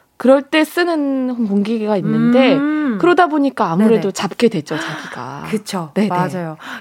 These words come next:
Speaker 2: 요즘에는 그래서 아예 투지폰을 아이들에게 주는 부모님들도 많다고 하더라고요.
Speaker 1: 아, 아예 안 되게.
Speaker 2: 네, 그
Speaker 1: 네네.
Speaker 2: 인터넷은 부모님이랑 같이 좀 사용할 수 있는 시간에 쓰고
Speaker 1: 그쵸.
Speaker 2: 나머지 시간은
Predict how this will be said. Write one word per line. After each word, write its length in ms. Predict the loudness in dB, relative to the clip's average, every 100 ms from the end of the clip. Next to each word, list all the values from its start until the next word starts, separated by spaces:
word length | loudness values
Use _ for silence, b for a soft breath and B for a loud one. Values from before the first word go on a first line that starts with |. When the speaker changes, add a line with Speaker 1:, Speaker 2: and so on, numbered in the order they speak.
| -2
Speaker 2:
요즘에는 380 | 0 0 0
그래서 440 | 0 0 0 0 0
아예 300 | 2 2 0
투지폰을 960 | -2 -6 -6 0 2 4 2 0 0 0
아이들에게 560 | 0 -2 -2 -4 -4 -8
주는 460 | -8 -6 -4 -4 -6
부모님들도 540 | -4 -4 -4 -4 -6
많다고 400 | -6 -6 -8 -6
하더라고요. 480 | 0 2 4 2 2
Speaker 1:
아, 40 |
아예 60 | 0
안 240 | 0 -2
되게. 300 | -2 -2 0
Speaker 2:
네, 440 | 2 4 4 2 2
그 100 | 2
Speaker 1:
네네. 260 | 2 2
Speaker 2:
인터넷은 680 | 2 2 2 2 0 0 0
부모님이랑 500 | 0 2 2 0 0
같이 360 | -4 -8 -10 -6
좀 160 | -6
사용할 320 | -2 -2 0
수 140 | -2 -4
있는 220 | -2 -2
시간에 380 | -2 -2 -2 -2
쓰고 460 | -6 -4 0 0
Speaker 1:
그쵸. 340 | -2 -8 -8 -8
Speaker 2:
나머지 320 | -2 0 0 -2
시간은 480 | -6 -4 -2 -4